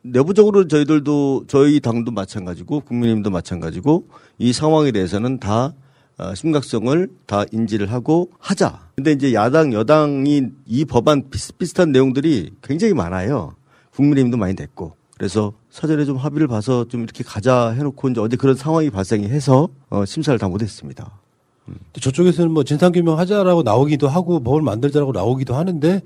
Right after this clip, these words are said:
Speaker 2: 사실 우리가 보기엔 흐름상 진전성은 없어 보이거든요. 대충 이렇게 지지고 볶다가 선거에 좀 유용해 먹고 조용히 사그라들기를 바라는 그런 느낌이 분명히 있어요.
Speaker 1: 어, 제가 요즘 좀 우려하는 게 뭐냐면,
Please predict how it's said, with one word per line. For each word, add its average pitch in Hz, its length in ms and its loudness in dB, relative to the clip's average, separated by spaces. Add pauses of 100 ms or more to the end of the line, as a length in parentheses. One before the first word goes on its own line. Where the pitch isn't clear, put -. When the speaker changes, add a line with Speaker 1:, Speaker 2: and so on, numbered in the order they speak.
(120)
Speaker 2:
사실 202 480 -2
우리가 175 300 4
보기엔 151 260 2
흐름상 208 500 2
진전성은 165 500 2
없어 147 200 0
보이거든요. 123 600 -2 (160)
대충 147 280 0
이렇게 131 380 -2 (100)
지지고 151 300 0
볶다가 120 520 0
선거에 165 360 0
좀 139 180 -4
유용해 135 280 0
먹고 151 420 -4 (180)
조용히 147 320 0
사그라들기를 151 720 -2
바라는 120 440 0
그런 117 180 0
느낌이 104 300 -4
분명히 117 260 -2
있어요. 104 420 -2 (280)
Speaker 1:
어, 92 480 -8
제가 98 280 -8
요즘 95 280 -8
좀 135 280 0
우려하는 104 320 -2
게 - 100 -10
뭐냐면, 87 640 -8